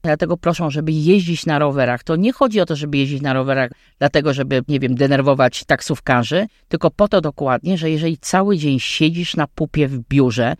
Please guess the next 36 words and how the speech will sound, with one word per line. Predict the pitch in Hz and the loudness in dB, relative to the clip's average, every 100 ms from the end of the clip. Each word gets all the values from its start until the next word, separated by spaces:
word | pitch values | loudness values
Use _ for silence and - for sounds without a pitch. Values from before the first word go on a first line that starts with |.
| _ _ | _ _
potem | - 143 135 | -6 -2 -2
siedzisz | - 170 185 180 - | 0 0 0 -4 -2
na | 139 | -4
pupie | - 156 151 143 | -2 -4 -2 -2
i | |
wszędzie | 127 156 160 156 | 0 -2 0 -2
podjeżdżasz | 147 143 151 156 143 - - | -2 0 -2 0 -6 -6 -12
dokładnie | - 139 151 151 143 | -8 -2 0 0 -2
samochodem, | - 165 151 - 170 143 127 _ _ | 0 0 0 0 2 0 -2 _ _
a | 180 | -4
potem | 170 151 | 0 0
siedzisz | - 175 151 - | 2 0 0 -4
na | 147 | -4
kanapie | 151 151 143 147 | -2 -2 -2 -2
i | |
oglądasz | 139 147 147 143 | -2 -2 -2 -4
telewizję, | - 135 131 123 113 180 254 - _ _ - | -2 -4 -2 -6 -2 0 -2 -6 _ _ -4
to | 196 | -2
w | |
tym | - 190 | 0 0
momencie | 180 170 170 | 2 0 0
jesteś | 170 160 170 | -4 -2 -2
dokładnie | 156 - 180 185 190 - - | -4 -2 -2 0 -2 -2 -4
ofiarą | 147 - 175 190 202 151 170 | -4 -4 0 2 2 0 -2
swojej | - - 208 208 | -4 0 2 2
starości | - 294 392 453 - - | 2 2 2 -2 -4 -8
potem, | - 117 - - 165 _ _ _ _ _ | -6 -6 -6 -6 -8 _ _ _ _ _
bo | 185 | -2
się | - 220 | 2 4
nie | 226 | 6
jesteś | 214 180 - 196 | 4 2 -2 -6
w | - | -2
stanie | 220 214 214 - | 0 2 0 -2
móc | 196 - | -4 0
ruszyć | 196 240 285 - 104 | 0 0 0 -2 -6
potem. | - 120 - - | -4 -6 -4 -10